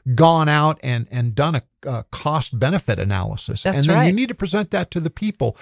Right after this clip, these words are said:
Speaker 1: And so many times that does not happen.
Speaker 2: That's exactly right. And so on our website, we have tried to link you with every place that you need to go to get information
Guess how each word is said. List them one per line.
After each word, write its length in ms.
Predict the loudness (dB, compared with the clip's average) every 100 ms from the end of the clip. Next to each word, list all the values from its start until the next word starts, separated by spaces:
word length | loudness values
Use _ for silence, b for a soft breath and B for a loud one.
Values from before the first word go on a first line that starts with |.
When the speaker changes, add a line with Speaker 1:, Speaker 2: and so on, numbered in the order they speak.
| B B
Speaker 1:
And 160 | -2 0
so 240 | 0 0
many 180 | 0 -2
times 380 | -2 -2 -2 -2
that 220 | -4 -2
does 200 | -2 -2
not 200 | -4 -2
happen. 300 | -4 -6 -10 -16 _
Speaker 2:
That's 220 | -2 -2 -4
exactly 420 | 0 2 2 0
right. 300 | 4 4 4
And 160 | 2 2
so 320 | 2 2 0 _ _
on 200 | 4 6
our 180 | 4 2
website, 760 | 2 2 0 -2 -2 0 -2
we 180 | 0 2
have 140 | 2 0
tried 420 | 0 4 4 2
to 160 | -4
link 380 | -2 0 -2 -2
you 100 | -2
with 260 | 0 -2 -4 _ _ 2
every 640 | 2 2 -6 -6 -6 -10 -6
place 400 | -2 0 -2 -6
that 160 | -6
you 100 | -2 0
need 180 | 0
to 60 | -2
go 200 | 0 0
to 80 | 0
get 200 | -2 0
information 840 | 0 -2 -2 0 0 0 -2 -2